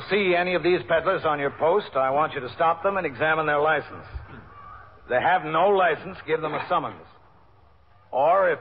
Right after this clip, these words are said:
they're causing too much of a nuisance, bring them into the station house. I want these complaints to stop. Also, beginning tomorrow and for the next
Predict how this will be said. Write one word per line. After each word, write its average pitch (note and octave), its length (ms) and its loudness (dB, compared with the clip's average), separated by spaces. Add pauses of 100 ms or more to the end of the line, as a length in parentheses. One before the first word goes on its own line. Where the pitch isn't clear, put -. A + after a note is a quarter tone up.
they're C3 240 -2
causing C#3 520 -2
too D#3+ 100 -8
much D3 200 -4
of B2+ 80 -10
a B2+ 40 -8
nuisance, E3 400 -8 (180)
bring C3+ 160 -8
them C3+ 100 -8
into C3+ 160 -8
the A#2+ 140 -14
station A2+ 320 -6
house. F2 260 -8 (240)
I A#2 140 2
want D#3+ 300 2 (120)
these D3+ 200 -8 (120)
complaints C3 560 -6
to A#2 160 -12
stop. B2+ 280 0 (1700)
Also, E3+ 600 2
beginning E3+ 420 -4
tomorrow D#3 540 2
and C#3+ 240 -4
for C#3 100 -6
the C#3 80 -4
next D#3 220 -4